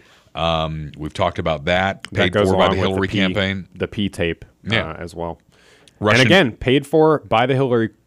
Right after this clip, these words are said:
Speaker 2: campaign using foreign, uh, intelligence.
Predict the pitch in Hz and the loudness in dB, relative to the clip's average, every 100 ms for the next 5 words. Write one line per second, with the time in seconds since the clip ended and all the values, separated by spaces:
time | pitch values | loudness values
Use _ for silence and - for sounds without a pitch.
0 | _ 110 101 101 98 98 101 98 110 113 | _ -4 -4 -2 -2 -4 -8 -4 -2 0
1 | 120 117 117 - _ _ _ _ - 110 | -2 -2 -6 -12 _ _ _ _ 0 2
2 | 107 107 104 104 - _ 101 90 85 82 | 2 2 -2 -4 -10 _ -6 -4 -4 -6
3 | 95 - 98 87 73 - - | -6 -4 -4 -4 -10 -16 -20